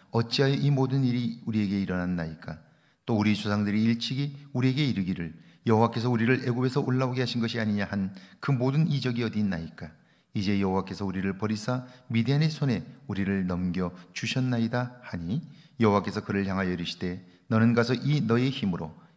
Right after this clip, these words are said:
이스라엘을 미디안의 손에서 구원하라. 내가 너를 보낸 것이 아니냐." 하시니라. 아멘. 하나님의 말씀입니다. 할렐루야. 하나님이 오늘도 우리를 도우십니다. 도우시는 하나님의 손길을 경험하는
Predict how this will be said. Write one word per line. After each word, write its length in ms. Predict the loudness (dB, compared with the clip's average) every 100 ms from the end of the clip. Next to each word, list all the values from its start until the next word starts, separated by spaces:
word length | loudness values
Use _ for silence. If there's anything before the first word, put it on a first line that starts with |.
| -4
이스라엘을 500 | -4 0 0 0 0
미디안의 380 | -2 -2 0 0
손에서 340 | -2 -2 -4 -8
구원하라. 560 | -6 -4 -4 -6 -12 -16 -20 _ _ -4
내가 180 | -2 0
너를 380 | -2 -2 -4 -2
보낸 280 | -2 0
것이 360 | 0 -2 -2 -4 -10 -12
아니냐." 720 | -6 -4 -2 2 2 0 -8 -14
하시니라. 840 | -10 -8 -6 -6 -8 -2 -2 -2 -10 -20 _ -10
아멘. 500 | -10 -8 -2 -2 -2 -8 -10
하나님의 760 | -6 -6 -4 0 0 -2 -8
말씀입니다. 640 | -6 -6 -8 -8 -8 -10 -14 -4
할렐루야. 640 | 4 6 6 2 -2 -8 -20 _ -20 -20 -10
하나님이 400 | -4 0 0 -2 -6 -16 -18 -6
오늘도 340 | -2 0 0
우리를 320 | -2 -4 -6 -10 -12
도우십니다. 800 | -10 -8 -6 -8 -10 -14 -20 -20 _ _
도우시는 440 | -6 -4 -4 -4
하나님의 340 | -4 -4 -6 -6
손길을 400 | -8 -6 -4 -4
경험하는 560 | -4 -2 -2 -2 -4